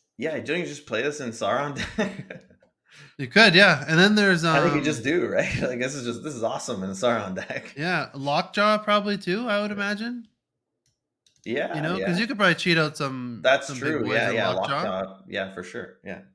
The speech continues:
Speaker 2: Like, I mean, at least if you get him a four, it's, like, amazing, right? Like
Speaker 1: Oh, this is, uh,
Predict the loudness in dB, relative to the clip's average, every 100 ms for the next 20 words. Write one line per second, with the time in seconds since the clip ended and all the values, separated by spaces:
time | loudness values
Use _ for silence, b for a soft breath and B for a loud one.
0 | _ _ _ -8 -6 -2 2 4 4 2
1 | 0 0 2 2 0 -2 -2 0 0 -2
2 | -6 -10 -10 -6 -4 -4 -4 -14 -8 -8
3 | -6 -10 -4 -2 -2 -2 -6 -6 -4 -2
4 | 0 -2